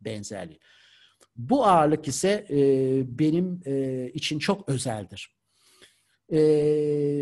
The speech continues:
Türkiye'den, e, bir dostumla diyeyim, e, Burhaniye'den,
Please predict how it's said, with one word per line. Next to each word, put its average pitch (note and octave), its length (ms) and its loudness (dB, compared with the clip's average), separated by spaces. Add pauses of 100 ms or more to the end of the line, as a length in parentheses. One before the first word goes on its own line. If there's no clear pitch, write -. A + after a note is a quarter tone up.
(240)
Türkiye'den, D3+ 680 -2
e, B2+ 800 -6
bir C#3+ 240 -2
dostumla A#2+ 680 -4
diyeyim, C#3+ 540 -4
e, C3+ 200 -4
Burhaniye'den, C3+ 1040 -2